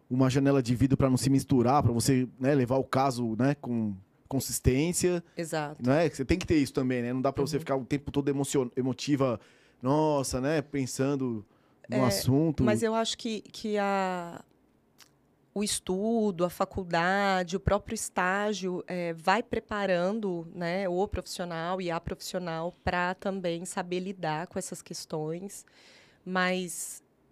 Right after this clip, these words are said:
Speaker 2: é, como eu falei, acho que a gente também não pode ficar insensível, né?
Speaker 1: Sim, claro.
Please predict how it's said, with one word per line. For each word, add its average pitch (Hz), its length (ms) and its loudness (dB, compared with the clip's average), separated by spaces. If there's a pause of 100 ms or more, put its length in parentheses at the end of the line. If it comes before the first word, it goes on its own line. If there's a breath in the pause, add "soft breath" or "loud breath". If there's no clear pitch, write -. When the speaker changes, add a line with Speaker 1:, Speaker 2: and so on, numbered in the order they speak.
(360)
Speaker 2:
é, 160 240 -8
como 185 240 -2
eu 185 60 -2
falei, 180 420 -4
acho 156 120 -10
que 175 60 -8
a 165 40 -8
gente 165 180 -14
também 175 160 -6
não 175 80 -6
pode 165 200 -6
ficar - 160 -8
insensível, 170 800 -8
né? 147 200 -12
Speaker 1:
Sim, 131 300 4
claro. 117 380 0